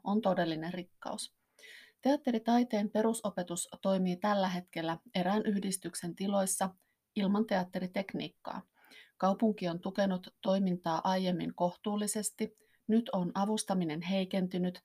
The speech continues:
ja tilojen tarvekin muuttunut. Meidän tulisi tukea lasten ja nuorten kulttuurikasvatustoimintaa. Valtuustoaloite teatteritaiteen perusopetuksen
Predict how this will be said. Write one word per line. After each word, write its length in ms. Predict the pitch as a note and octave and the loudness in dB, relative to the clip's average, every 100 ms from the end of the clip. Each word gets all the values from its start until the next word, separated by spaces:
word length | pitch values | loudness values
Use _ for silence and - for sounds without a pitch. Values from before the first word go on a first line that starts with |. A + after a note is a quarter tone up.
| _ _ - | _ _ -4
ja 100 | A3+ | 2
tilojen 460 | A#3 G#3+ F#3 G#3 | 4 4 2 2
tarvekin 580 | G#3+ G3+ F#3+ F#3 A#3+ A3+ | 2 2 2 0 4 4
muuttunut. 640 | F#3 F3 - - - - _ _ _ _ | 4 -2 -8 -10 -8 -10 _ _ _ _
Meidän 340 | F3 F3 D#3 F3 | -2 0 -2 0
tulisi 360 | A3+ A#3+ A#3 | 2 4 2
tukea 440 | A3 G#3+ - F#3+ F#3 | 0 -2 0 0 2
lasten 440 | F#3+ - G3+ G3 - - | 0 0 -2 -4 -4 2
ja 80 | |
nuorten 440 | A3+ F#3+ F3 F#3 F3+ | 4 4 0 -2 -2
kulttuurikasvatustoimintaa. 1600 | F3+ F3 - F#3+ F3+ D#3+ - E3+ F3+ - F#3 D#3 F#3 - - - - _ _ _ _ _ _ _ _ G3+ | -2 -6 -4 -6 -4 -6 -6 -6 -8 -4 -2 0 -2 -8 -14 -20 -20 _ _ _ _ _ _ _ _ 4
Valtuustoaloite 1080 | A#3+ C4+ A#3+ A3+ G3 G#3+ G#3+ A3 A3 G#3 - _ | 4 4 2 0 -2 0 2 2 2 -2 -6 _
teatteritaiteen 1080 | - G#3+ G#3+ A3 G3+ - F#3+ F#3 F#3 F#3 F3+ | 0 0 0 -2 -4 -2 -2 -2 -2 -2 0
perusopetuksen 1160 | G#3+ G#3+ G#3+ - F#3 F#3+ F#3 F3 - F#3 F#3 | 0 2 0 0 0 -2 -2 -6 -4 -4 -4